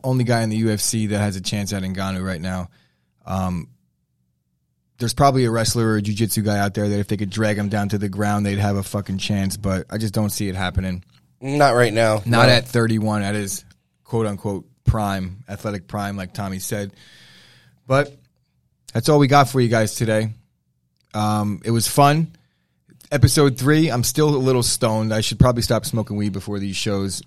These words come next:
Speaker 1: um, <laughs> because Tommy gets here and then we have to sit here for four hours while I hit stop and record and stop and record. But either way, it's fun.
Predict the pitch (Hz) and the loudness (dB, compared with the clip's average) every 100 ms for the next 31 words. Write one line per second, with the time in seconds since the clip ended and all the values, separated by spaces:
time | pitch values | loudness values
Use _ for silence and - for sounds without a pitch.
0 | - 92 92 90 - - - - - - | -10 -8 -6 -2 -2 -2 -6 -14 -18 -6
1 | 117 113 120 120 113 117 107 120 110 104 | -4 0 0 2 0 0 -2 -2 -4 -4
2 | 104 107 104 107 - 104 104 95 95 - | -4 -4 -6 -6 -6 -6 -6 -8 -10 -8
3 | 101 98 98 98 92 95 95 95 90 - | -6 -6 -6 -8 -8 -10 -8 -8 -8 -12
4 | _ _ _ - 107 - 113 104 101 - | _ _ _ -8 -6 -4 0 0 0 -4
5 | 95 92 87 117 113 107 92 - 117 107 | -8 -8 -2 4 6 6 2 2 2 4
6 | 107 101 120 110 107 147 165 151 143 135 | 4 4 2 2 2 2 4 4 4 0
7 | - - 135 147 170 | 0 4 6 6 2